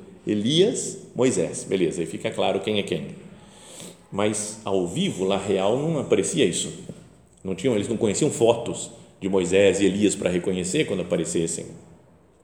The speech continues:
Bom, mas daí Pedro e os companheiros, né,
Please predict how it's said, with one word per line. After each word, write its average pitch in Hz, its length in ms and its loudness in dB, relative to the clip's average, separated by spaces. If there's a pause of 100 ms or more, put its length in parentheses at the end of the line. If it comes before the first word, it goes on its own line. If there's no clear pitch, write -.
(280)
Bom, 101 400 -2 (1160)
mas 190 140 0
daí 202 120 6
Pedro 190 420 6
e 123 60 6
os 120 100 4
companheiros, 156 680 4
né, 127 140 2